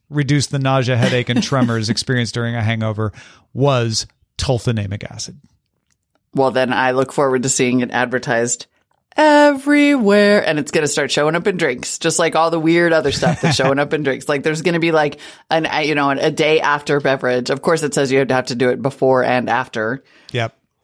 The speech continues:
Speaker 2: you drink, so it's not even gonna work, but people are gonna buy this, like, embedded in a fizzy water.
Speaker 1: Oh, yeah. It'll, it'll, i-, if properly packaged, it'll come in a snap apart two dose <laughs> drink. You take one
Speaker 2: Mm-hmm.
Speaker 1: before you go to bed, <laughs> and then,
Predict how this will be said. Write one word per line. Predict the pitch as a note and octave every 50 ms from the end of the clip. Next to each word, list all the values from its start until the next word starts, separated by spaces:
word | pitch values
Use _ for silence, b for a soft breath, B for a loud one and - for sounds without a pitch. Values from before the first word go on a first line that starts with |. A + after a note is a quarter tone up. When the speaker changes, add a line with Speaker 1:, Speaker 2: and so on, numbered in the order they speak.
| _ _ _ _ _ _
Speaker 2:
you | C#3+ C#3 C#3
drink, | - F#3 F#3+ F3+ D#3+ -
so | - D#3 D3
it's | C#3 C#3+ D#3
not | D3+ D3 D3
even | D3 D3 C#3+
gonna | C#3 B2+ A#2 G#2+
work, | C3+ G#3 C4 C4+ C4 -
but | - G3+ E3+ -
people | G3 F#3 F#3 F3+
are | E3+ D#3
gonna | D#3+ D3+ D3
buy | - B2 B2+ C3+ C#3+
this, | C#3 D3 C#3+ -
like, | D3 C3+ C3+ C3+
embedded | B2+ - A#2+ B2 B2+ C#3 D3
in | E3+ F3+ G3+
a |
fizzy | G#3 - C#4+ B3 G#3 G#3
water. | E3+ D#3 C#3+ C3+ C#3 C#3 C3+ C3+ C3+ C#3 - _ _ _ _ _ _
Speaker 1:
Oh, | F3+ F3+
yeah. | F#3 F#3 D#3 C3+
It'll, | C3+ D3+ D3+ D3 C#3+
it'll, | G3+ F3+ F3 F3+ F3+
i-, | F#3+ F#3 E3 E3 G3+ G3+
if | G3 E3 - - - -
properly | - G3+ A3+ A3+ - G3+ E3 D#3
packaged, | - - D#3 F3+ E3+ - C3+ B2 G#2+ G#2+ A#2
it'll | C3+ C3+ A#2+
come | - - D3+ D#3 D3
in | C3+ B2
a | A#2 A2+
snap | - - D3+ D3 C#3+ D#3+ - F3
apart | C#3+ - - C#3+ C3+ C#3 - - _
two | - - D3+ E3 D3
dose | C#3+ C3+ C3 C3 - - - - - - -
<laughs> | - D#3+ C#3+
drink. | B2+ C3+ B2+ D3 D3 A#2 A2 A2+ - - - B A3 D#3+ B B B C3+
You | C3 B2+ A#2
take | - C#3+ C#3+
one | D3+ D#3 D3+ - C#3+ E3+
Speaker 2:
Mm-hmm. | F#3 F3+
Speaker 1:
before | F3 E3+ E3+ E3+
you | E3
go | D#3+ E3 D#3+
to | E3
bed, | D3 C#3 C3 A#2+ A#2+ B2 B2 B2 B2 - _
<laughs> | _ _
and | - D#3+ C#3 - - D#3+ D3+ C#3
then, | - F3 D#3+ C3 B2